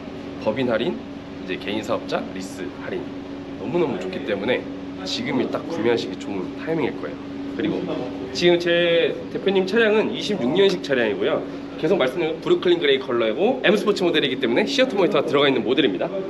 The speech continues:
그래서 전면부는 지금 방금 보여드렸던 것처럼 이 스왈로버스키와 콜라보한 헤드라이트와 아니면 키드니 그릴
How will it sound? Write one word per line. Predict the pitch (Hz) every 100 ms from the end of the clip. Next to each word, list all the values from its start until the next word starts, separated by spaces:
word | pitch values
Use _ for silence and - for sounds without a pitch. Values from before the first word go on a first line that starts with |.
| -
그래서 | - 165
전면부는 | 151 190 254 247 240
지금 | - 185 180
방금 | 156 175 196 208
보여드렸던 | - 160 170 180 175
것처럼 | 170 165 180 127
이 | 139 127 98 - -
스왈로버스키와 | 202 220 208 196 - - 175 143
콜라보한 | 190 196 185 175 170 165
헤드라이트와 | 175 180 170 156 160 156 156
아니면 | 135 113 107
키드니 | 95 190 185
그릴 | 139 151